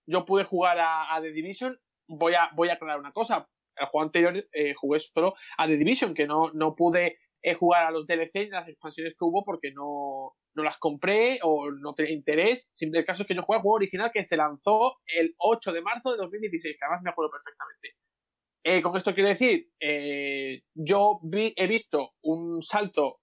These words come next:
eh, cual-, en calidad en The Division dos, pero no de innovación. Y, y,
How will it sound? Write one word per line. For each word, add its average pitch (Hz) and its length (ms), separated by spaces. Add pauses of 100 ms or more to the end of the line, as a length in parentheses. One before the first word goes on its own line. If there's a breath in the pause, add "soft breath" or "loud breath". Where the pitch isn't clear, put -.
eh, 139 480
cual-, 151 300
en 147 180
calidad 156 500 (440)
en 147 300
The 147 80
Division 160 400
dos, 220 300
pero 156 220
no 156 220
de 175 200
innovación. 151 640 (1040)
Y, 175 120 (180)
y, 170 320